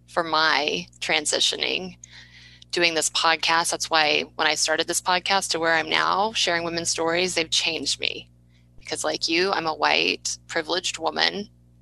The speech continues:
and had it pretty easy, and what I believe can be pretty easy and not very much pushing me on, out of my comfort zone. But when you hear stories and really listen and that empathy, I remember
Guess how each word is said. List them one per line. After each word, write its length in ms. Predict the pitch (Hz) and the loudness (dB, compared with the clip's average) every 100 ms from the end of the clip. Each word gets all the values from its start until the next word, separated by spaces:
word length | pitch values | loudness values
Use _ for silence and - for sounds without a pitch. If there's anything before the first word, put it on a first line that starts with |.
| _ | _
and 120 | - 165 | -4 0
had 140 | 160 | 2
it 80 | 156 | 0
pretty 200 | 170 160 | -2 -2
easy, 520 | 143 147 143 156 160 | -2 -2 -2 -2 -2
and 160 | - 160 | -4 0
what 100 | 151 | 0
I 100 | 151 | 0
believe 340 | 156 151 156 - | 0 0 0 -2
can 120 | 156 | -2
be 320 | 151 151 - - _ _ - | 0 0 -2 -10 _ _ -6
pretty 240 | - 226 | -2 0
easy 360 | 170 165 156 156 | 2 0 0 -2
and 160 | 156 | -2
not 480 | 156 160 - - - - - _ _ _ - | 0 2 2 0 -2 -4 -18 _ _ _ 0
very 280 | 185 160 | 2 4
much 260 | 160 156 - | 2 0 -2
pushing 320 | - 160 147 | -2 -2 -2
me 140 | 151 156 | 0 0
on, 260 | 151 - 123 | 0 -6 0
out 120 | - | 0
of 80 | 147 | 0
my 100 | 147 | -4
comfort 400 | - - - - | -4 -6 -8 -6
zone. 260 | - - - - | -6 -6 -8 -2
But 120 | 151 | 0
when 140 | 175 | 0
you 60 | 175 | 0
hear 140 | 175 170 | 0 0
stories 680 | - 160 165 175 185 190 | 0 0 0 2 0 0
and 200 | 156 160 | -2 -4
really 200 | 165 165 | -2 -2
listen 480 | 165 170 196 185 180 | 0 -2 0 0 0
and 160 | 151 165 | 0 0
that 160 | 135 | 0
empathy, 400 | 180 - - 190 | 0 -4 0 2
I 40 | 180 | 2
remember 580 | 175 175 175 175 175 | 2 -2 0 2 0